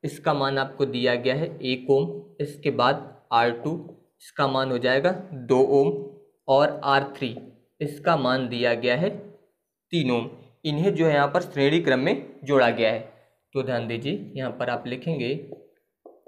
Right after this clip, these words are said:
श्रेणी क्रम, तो श्रेणी क्रम के लिए सूत्र आपको बताया गया है, आर बराबर होता है आर वन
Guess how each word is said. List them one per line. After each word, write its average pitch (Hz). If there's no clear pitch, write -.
श्रेणी 139
क्रम, 127
तो 135
श्रेणी 131
क्रम 139
के 135
लिए 135
सूत्र 151
आपको 131
बताया 117
गया 120
है, -
आर 143
बराबर 120
होता 120
है 143
आर 113
वन 123